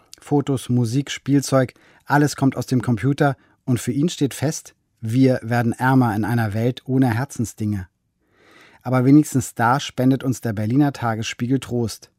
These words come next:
Es gibt sie noch, die guten alten Sachen. Am Freitag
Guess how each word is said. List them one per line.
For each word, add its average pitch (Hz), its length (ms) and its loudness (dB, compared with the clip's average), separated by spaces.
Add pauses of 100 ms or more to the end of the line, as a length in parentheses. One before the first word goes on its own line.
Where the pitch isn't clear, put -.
(160)
Es - 160 -8
gibt 170 180 -6
sie 127 120 0
noch, 123 260 0 (240)
die 135 100 2
guten 120 320 0
alten 117 300 -2
Sachen. 117 400 -2 (840)
Am 113 180 -2
Freitag 143 540 2